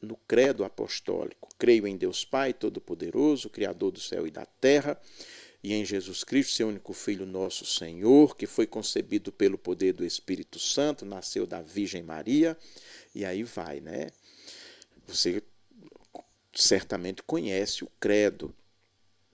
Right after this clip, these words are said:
A, o básico está ali. A pessoa que professa o credo com consciência de coração, ela está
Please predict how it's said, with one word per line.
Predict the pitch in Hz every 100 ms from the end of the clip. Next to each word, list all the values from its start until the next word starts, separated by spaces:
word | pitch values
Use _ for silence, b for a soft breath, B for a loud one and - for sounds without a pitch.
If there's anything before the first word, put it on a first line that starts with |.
| _ _ _ - B B B _ _ -
A, | 98 98 -
o | 104 87
básico | 78 127 160 165 156 - 185 170
está | - - 160
ali. | 170 98
A | 95
pessoa | - 110 156 160
que | -
professa | - 143 - 143 147 -
o | 139 - -
credo | 107 101 92 92
com | - 110 - -
consciência | 123 123 - 101 95 131 151 - 107 90 - b b b b b b _ -
de | -
coração, | - 101 90 - - 101 135 -
ela | 160 175
está | - - - 320